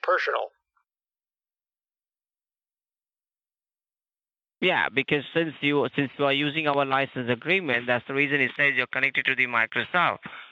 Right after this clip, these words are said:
Speaker 2: Windows gives you the version, it tells you Microsoft Corporations, all
Speaker 1: Oh.
Speaker 2: rights reserved.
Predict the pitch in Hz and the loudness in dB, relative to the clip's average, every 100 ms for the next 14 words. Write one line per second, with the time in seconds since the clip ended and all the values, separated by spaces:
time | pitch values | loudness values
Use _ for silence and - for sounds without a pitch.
0 | - 131 151 147 143 135 131 160 165 139 | -4 -2 0 0 0 0 0 0 0 2
1 | 139 127 135 127 135 131 127 123 120 131 | 0 2 0 0 0 0 0 0 0 0
2 | 135 123 - 120 127 135 156 175 180 - | -2 -2 0 -2 0 0 2 0 -2 -8
3 | - - - - - 190 160 135 139 135 | -12 -16 -20 -12 2 4 4 2 0 0
4 | 131 120 135 175 202 | 0 0 0 0 -2